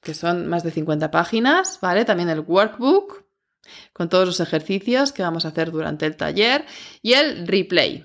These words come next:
¿vale? Si no puedes estar porque son fechas navideñas, hay un montón de compromisos, no te preocupes porque, eh, bueno, pues con el replay lo vas haciendo a tu ritmo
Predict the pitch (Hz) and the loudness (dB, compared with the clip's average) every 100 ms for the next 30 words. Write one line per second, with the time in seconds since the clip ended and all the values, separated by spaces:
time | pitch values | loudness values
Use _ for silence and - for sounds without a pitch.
0 | _ - 160 240 277 170 190 202 196 180 | _ -4 0 0 -2 -2 -2 0 0 0
1 | 160 185 214 226 165 165 160 170 170 160 | 0 2 4 2 -4 -6 -6 -6 -6 -4
2 | 151 160 208 233 240 233 220 165 160 156 | -2 0 0 2 2 2 2 -2 -2 -4
3 | 160 156 156 165 180 214 226 202 196 190 | -4 -2 -4 -2 -2 0 0 -2 -4 -4
4 | 165 185 180 202 233 - - - - - | -4 -4 -2 -2 -2 -8 -20 -20 -20 -20
5 | _ 208 208 214 214 - 180 156 151 147 | _ 2 4 4 2 2 2 2 2 0
6 | 110 - 131 120 - 165 160 156 151 175 | -4 -8 -12 -12 -8 -2 0 0 2 4
7 | 202 151 151 143 156 151 151 151 151 180 | 4 4 0 0 -4 -2 -2 -2 0 2
8 | 196 196 185 190 196 196 208 | 2 0 0 0 0 -4 -8